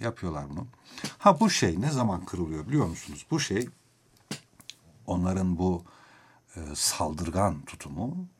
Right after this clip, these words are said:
ne zaman kırılıyor? İşte Ağustos, Mayıs e, Mayıs ayı gibi, Mayıs'tan sonra yavaş yavaş kırılmaya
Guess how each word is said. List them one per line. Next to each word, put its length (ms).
ne 60
zaman 340
kırılıyor? 600
İşte 200
Ağustos, 560
Mayıs 440
e, 40
Mayıs 480
ayı 220
gibi, 180
Mayıs'tan 500
sonra 400
yavaş 360
yavaş 240
kırılmaya 580